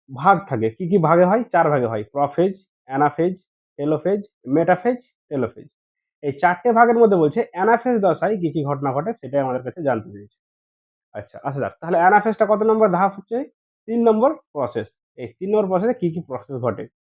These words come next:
কি কি ঘটে দেখা যাক। আচ্ছা, মাইটোসিস কোষ বিভাজন কি? মাইটোসিস কোষ বিভাজনের ফলে কি হয়? বলছে, যে প্রক্রিয়াতে কি হয়, মাতৃদেহের দেহমাতৃকোষের নিউক্লিয়াস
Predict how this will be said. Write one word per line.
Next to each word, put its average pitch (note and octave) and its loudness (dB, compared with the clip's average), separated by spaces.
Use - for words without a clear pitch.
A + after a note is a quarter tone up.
কি D#3 -10
কি F3+ -2
ঘটে C#3+ -2
দেখা B2 -6
যাক। - -8
আচ্ছা, B2+ -4
মাইটোসিস G3 2
কোষ A3 0
বিভাজন A3 4
কি? F3+ -8
মাইটোসিস F3+ -2
কোষ G3 -2
বিভাজনের F#3+ 2
ফলে F#3 0
কি F#3 -6
হয়? D#3 -6
বলছে, B2 -8
যে C#3+ 0
প্রক্রিয়াতে E3+ -2
কি C#3+ -2
হয়, F#3 -4
মাতৃদেহের C#3+ -4
দেহমাতৃকোষের D#3+ -4
নিউক্লিয়াস D3 -2